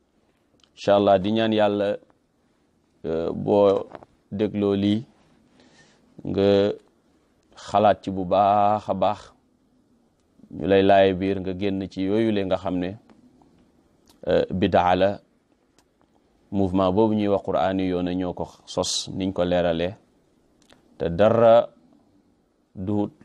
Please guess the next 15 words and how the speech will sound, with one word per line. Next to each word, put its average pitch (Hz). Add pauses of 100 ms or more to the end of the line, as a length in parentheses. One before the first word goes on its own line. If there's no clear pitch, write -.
(120)
lu 98
ca 95
xam. 92 (1400)
Li 104
nga 117
xam 107
ne 104
moom 104
la 101
Yonent 101
bi 95
sallallahu 95
alayhi -
wasallam 92
nekkoon, 92